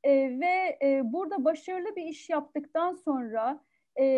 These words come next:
bu bağlantılarla size çok sayıda kapının açılacağını da söyleyebilirim. E, çok yoğun mu? E,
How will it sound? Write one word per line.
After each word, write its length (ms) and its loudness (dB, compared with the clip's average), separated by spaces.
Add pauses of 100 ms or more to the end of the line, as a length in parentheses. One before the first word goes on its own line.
(520)
bu 180 -4
bağlantılarla 1160 4
size 280 -4
çok 240 -10
sayıda 320 -4
kapının 340 -2
açılacağını 720 0
da 80 0
söyleyebilirim. 800 -2 (600)
E, 360 6 (140)
çok 320 -4
yoğun 600 2
mu? 300 6 (160)
E, 40 -2